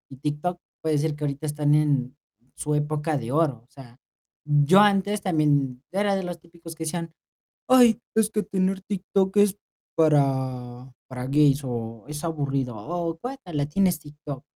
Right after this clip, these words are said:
sea, no, mm, en cierta parte tienes esa pensalidad, ¿por qué? TikTok se hizo farmo-, famoso desde que los youtubers cogían y veían TikToks,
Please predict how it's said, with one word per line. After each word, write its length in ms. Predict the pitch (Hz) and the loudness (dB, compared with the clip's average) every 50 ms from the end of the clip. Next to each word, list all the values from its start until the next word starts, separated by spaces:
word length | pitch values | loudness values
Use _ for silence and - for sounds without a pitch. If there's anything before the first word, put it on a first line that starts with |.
| _ _ | _ _
sea, 300 | - 151 123 120 120 - _ _ _ | -8 -8 -8 -8 -12 -18 _ _ _
no, 400 | - 143 156 185 196 202 196 - _ _ _ _ _ _ _ | -6 -2 0 0 0 0 -2 -6 _ _ _ _ _ _ _
mm, 340 | 151 151 151 156 156 151 151 | 0 2 2 2 2 -2 -4
en 100 | 156 156 | -4 -4
cierta 400 | 151 196 196 196 - - 175 - | -2 -2 -2 -2 -2 -4 -6 -6
parte 380 | _ 175 170 - - _ 190 185 - _ | _ -8 -8 -8 -12 _ -18 -18 -14 _
tienes 280 | 165 160 156 147 147 | -12 -10 -10 -8 -6
esa 240 | 165 151 - 147 143 | -4 -2 -2 -4 -4
pensalidad, 640 | - 131 131 - 135 123 123 131 143 147 151 151 147 _ | -2 -4 -4 -4 -8 -10 -8 -6 -4 -4 -4 -6 -8 _
¿por 160 | _ - _ | _ -20 _
qué? 240 | _ 175 180 175 - _ _ _ _ _ _ _ _ _ _ _ _ | _ -16 -16 -16 -16 _ _ _ _ _ _ _ _ _ _ _ _
TikTok 360 | 175 170 - - 220 214 214 | -4 -2 2 2 2 2 2
se 120 | - 196 175 | 2 2 2
hizo 200 | 175 - 196 175 | 2 2 -2 -2
farmo-, 400 | - 175 156 156 156 165 165 - _ | -2 -4 -2 -2 -4 -4 -6 -10 _
famoso 500 | _ - 156 165 175 190 185 220 214 208 | _ -8 -4 -2 -2 -2 -2 -2 -2 -2
desde 400 | 165 147 156 147 - 135 131 127 - | 0 2 2 4 4 2 -2 -6 -6
que 260 | - 131 127 123 117 | -8 -8 -8 -6 -6
los 140 | 120 131 123 | -8 -8 -10
youtubers 540 | - _ _ _ - 151 147 147 151 147 147 | -10 _ _ _ -2 0 2 2 2 2 0
cogían 420 | - 139 139 - 160 160 156 151 | -4 -6 -6 -2 -2 0 2 2
y 100 | 139 127 | 2 2
veían 360 | - 117 120 113 110 110 120 | 0 -4 -8 -10 -10 -12 -14
TikToks, 500 | - - - _ - 226 233 233 - _ | -16 -20 -20 _ 0 0 0 0 -6 _